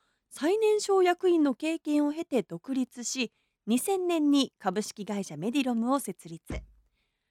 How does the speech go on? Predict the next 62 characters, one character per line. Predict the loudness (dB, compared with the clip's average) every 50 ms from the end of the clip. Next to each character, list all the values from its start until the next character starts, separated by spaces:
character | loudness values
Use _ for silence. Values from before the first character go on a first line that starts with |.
| _ _ _ _ 0
リ | 2
ラ | 2 2
ク | 0 0 0
ゼ | 0 0 0
ー |
シ | 0 -2
ョ | -2 -4
ン | -4
ス | -4
タ | -6 -6 -6
ジ | -2 0 2
オ | 2 2 0
リ | -2 0
ラ | 0 0
ッ | 0
ク | -2 _ 0 0
を | 0 0
全 | 0 0 0 0 -2
国 | -4 _ -8 -10 -6 0 2 2
に | 2 2 0
展 | -2 -4 -4 -2 -2 -2
開 | -2 -2 -2 -2
す | -4 -10 -10
る | -10 -8
一 | -10 -10 _ _ _ _
方、 | -4 -2 -2 -2 -2 _ _ _ _ _ _ _ _ _
一 | -8 -8 -6 _
般 | 0 0 0
社 | 0 0 0
団 | 2 2 2 0 0
法 | 2 2 2 2
人 | 2 0 -2 -2 -6 _ _ -6
日 | -6 -4 -2
本 | 0 0 0 0
リ | 0 0
ラ | 0 0
ク | -2 -4 -6
ゼ | -4 -4 -4
ー | -4
シ | -4 -4
ョ | -2
ン | -2 -2
業 | 0 -2 -4 -4
協 | -4 -4 -4 -4 -4
会 | -2 -2 -2 0
の | 0 0
理 | 0 0 0
事 | 0 -2 -4
と | -6 -8
し | -12 -10
て | -10 -10 -6
も | -6 -6 -6
ご | -6 -8 -10
活 | -10 -12 -16 -16 -20
躍。 | -20 -16 -14 -14 -16 -16 _ _ _ _ _ _ _ _ _ _ _ _ _ _ _ _ _ _ _ -10
二 | -8 -8
千 | -6 -6 -6 -4 -4
二 | -4 -4
十 | -4 -4 -4
年 | -4 -4 -4 -4
に | -2 0
は | 0 0 0